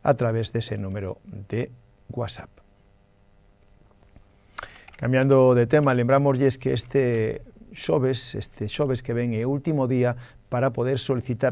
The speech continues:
as axudas de atención de carácter biopsicosocial a menores nesta anualidade. Decir que se trata de un pago único de trescentos euros por atención de menores con trastorno no desenvolvemento ou que se atopen en risco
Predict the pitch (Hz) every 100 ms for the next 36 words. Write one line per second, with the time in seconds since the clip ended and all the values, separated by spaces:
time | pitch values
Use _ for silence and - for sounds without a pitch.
0 | 117 - 110 147 139 123 113 110 101 139
1 | 135 117 110 131 123 139 113 135 135 120
2 | 123 - 117 - 104 131 135 - - -
3 | _ - 117 110 113 151 120 113 - -
4 | - _ 110 120 - - 104 104 104 107
5 | 123 143 104 - - - - - _ 120
6 | 107 139 139 120 - 127 127 131 135 -
7 | 117 120 123 120 107 117 107 - 147 127
8 | 139 156 135 117 104 98 104 - 147 123
9 | 113 131 123 123 113 - 110 107 107 104
10 | - 131 113 107 117 151 135 - 143 131
11 | 127 - 131 127 127 127 - _ - 139
12 | 143 131 127 117 107 101 139 120 110 104
13 | 98 104 113 110 117 117 107 101 104 -